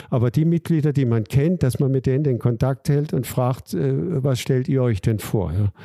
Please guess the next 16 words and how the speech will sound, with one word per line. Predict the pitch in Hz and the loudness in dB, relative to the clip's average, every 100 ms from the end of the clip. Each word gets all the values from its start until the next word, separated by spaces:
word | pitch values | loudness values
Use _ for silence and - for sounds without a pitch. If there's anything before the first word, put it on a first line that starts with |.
| - - - - - - | -16 -14 -16 -16 -18 -4
Und | 123 120 | -2 0
das | 104 | 0
ist | 120 - | 0 0
das | 117 139 | 0 0
Wichtigste, | 127 - 135 - 135 | 0 0 -2 0 0
dass | 127 - | 0 0
man | 127 | 0
jeden | 117 120 123 107 | 2 0 0 0
wertschätzt | 127 135 - 147 131 - - - | 0 0 0 0 0 -4 -6 -2
und | 135 113 | 0 0
ihn | 151 123 | 0 0
auch | 117 104 | -2 0
wahrnimmt, | 117 113 117 120 80 - | 0 2 2 0 -4 -2
ja. | 110 113 - | -2 -2 -2
Dass | 123 113 | -2 0
er | 147 120 117 | 0 0 -2